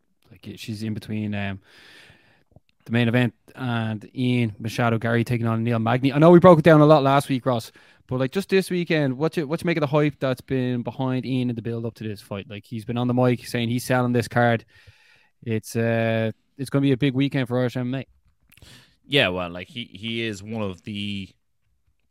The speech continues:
Speaker 2: pillars of European M M A. Um, he's definitely leading the charge for Irish M M A at the moment. Uh, obviously, we've had Sean O'Bannon follow in. We've had Rhys McKee and Caelan Rockrana are fighting in Paris in two weeks' time.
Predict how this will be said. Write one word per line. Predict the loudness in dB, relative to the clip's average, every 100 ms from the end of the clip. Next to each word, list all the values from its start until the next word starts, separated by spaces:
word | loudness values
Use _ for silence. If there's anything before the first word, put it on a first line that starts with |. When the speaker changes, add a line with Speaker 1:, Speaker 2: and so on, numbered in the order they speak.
| 2
Speaker 2:
pillars | 2 4 0 0
of | -4
European | -2 -2 -2 -6 -10
M | -10 -10 -8
M |
A. | -8 -8 _ _ _
Um, | -20 -14 -14 -12 -14 -18
he's | -20 -16 -14 -14 -14 -16 -20 _ _ _ _ _ -4
definitely | -2 0 -2
leading | -2 -2 -4
the | -4
charge | -2 -4 -4
for | -4
Irish | -2 -4 -6
M | -8 -6
M | -8
A | -8
at | -10
the |
moment. | -8 -6 -6 -8 -10 _ _ -20 _
Uh, | -16 -12 -12 -10
obviously, | -8 -8 -10 -12 -14 -14 _ _ _ _
we've | -18
had | -12 -12
Sean | -8 -8 -8
O'Bannon | -8 -8 -8 -12
follow | -12 -10 -8 -6
in. | -6 -8
We've | -10 -12
had | -12 -10
Rhys | -12 -12
McKee | -16 -10 -8 -8
and | -10
Caelan | -12 -10 -12
Rockrana | -14 -12 -10 -10 -10
are | -14
fighting | -12 -14 -12
in | -14
Paris | -8 -6 -8 -10
in | -16 -16
two | -14 -12
weeks' | -12 -14
time. | -12 -12 -12